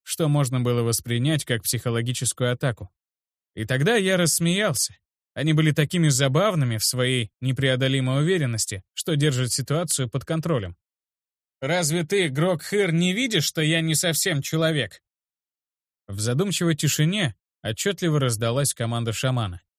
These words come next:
За моей спиной послышался треск и шуршание, а следом меня накрыло тенью. Я обернулся. Все духи слились в одного мега-духа земли,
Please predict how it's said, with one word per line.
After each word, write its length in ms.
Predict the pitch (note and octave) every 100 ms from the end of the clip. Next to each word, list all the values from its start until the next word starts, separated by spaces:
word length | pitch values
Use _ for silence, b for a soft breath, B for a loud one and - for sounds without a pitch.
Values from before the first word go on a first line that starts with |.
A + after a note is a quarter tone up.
| _ _
За 160 | G2+ G#2
моей 180 | C3 D3
спиной 380 | - C3+ E3+ D#3
послышался 680 | B2 - D3+ C#3+ B2 B2+
треск 440 | G#2+ C#3+ E3 - C3
и 20 |
шуршание, 680 | - D3 B2+ F#3+ D3+ F#2 - _ _ _
а 120 | G2
следом 400 | - F#3 E3+ D3
меня 300 | C3 C3 C#3+
накрыло 440 | B2+ - B2+ A#2+
тенью. 400 | A2+ C#3 A2 F2+ - _ _ _ _ _ _ -
Я 220 | G#2 B2
обернулся. 680 | A#2+ C3+ C#3+ F3 C3 - - _ _ _ _
Все 280 | - - D3+
духи 340 | D3+ A3 -
слились 500 | D#3+ E3 D#3+ E3+ D3
в 60 | C3+
одного 560 | C3 B2+ B2+ D3 F3+ G#2+
мега-духа 840 | A2+ C#3+ D3 C3 C3 C3+ C3+ C3
земли, 520 | A#2 C3+ D3 C3 F2